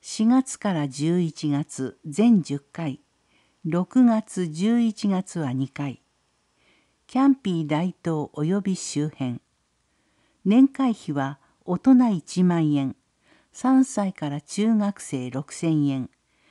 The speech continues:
一歳から二歳千円。申し込みは二月七日正午からホームページで。問い合わせはアクロス一階の青少年協会まで。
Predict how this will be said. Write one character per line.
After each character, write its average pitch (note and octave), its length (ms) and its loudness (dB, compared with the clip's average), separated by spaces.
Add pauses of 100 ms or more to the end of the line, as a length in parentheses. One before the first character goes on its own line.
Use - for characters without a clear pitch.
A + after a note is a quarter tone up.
(300)
一 B3+ 140 2
歳 A3 400 -2
か D3 160 -4
ら C3+ 100 -2
二 D#3+ 180 2
歳 B2+ 360 -10 (120)
千 F3+ 500 -2
円。 A#2 220 -12 (1300)
申 A#3 200 4
し - 160 -14
込 A#3+ 80 0
み G#3+ 180 4
は F3+ 180 -2
二 F3+ 220 2
月 B3 340 0
七 G3+ 300 2
日 F#3 220 -6
正 B3 340 0
午 F3 140 0
か D#3 180 -6
ら C#3 260 -6
ホ G#3 200 -2
ー A#3 40 4
ム G#3+ 180 4
ペ F3 240 -4
ー C#3 40 -6
ジ C#3 120 -20
で。 A#2 180 -12 (1200)
問 C#4 220 4
い C#4 60 6
合 C4+ 60 4
わ B3+ 120 2
せ A#3 180 -2
は G3+ 280 -4 (320)
ア A3+ 160 -2
ク C4 160 2
ロ G#3+ 120 2
ス - 220 -6
一 D#3+ 160 -4 (120)
階 F3+ 260 -2
の D3+ 260 0 (240)
青 B3 280 0
少 A3+ 300 0
年 F#3+ 220 0
協 F3+ 220 -6
会 C#3+ 280 -6
ま C3 180 -6
で。 - 160 -18